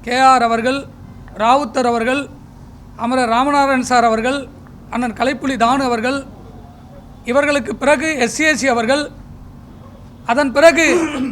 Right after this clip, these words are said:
சங்கத்தை ஒரு கட்டுக்கோப்பாக சங்கத்தில் அமர்ந்து எல்லா சங்கங்களையும் ஒன்றிணைத்து வழிநடத்தக்கூடிய தகுதி இருப்பா,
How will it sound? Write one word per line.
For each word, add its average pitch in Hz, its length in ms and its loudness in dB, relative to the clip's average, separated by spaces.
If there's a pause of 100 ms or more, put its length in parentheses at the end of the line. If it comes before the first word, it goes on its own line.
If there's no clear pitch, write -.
சங்கத்தை 262 680 2
ஒரு 320 280 2
கட்டுக்கோப்பாக 285 1080 0 (280)
சங்கத்தில் 285 580 0
அமர்ந்து 262 500 2
எல்லா 269 400 2
சங்கங்களையும் 269 640 -2
ஒன்றிணைத்து 262 680 -2 (640)
வழிநடத்தக்கூடிய 269 920 0
தகுதி 247 540 -2 (560)
இருப்பா, 262 520 0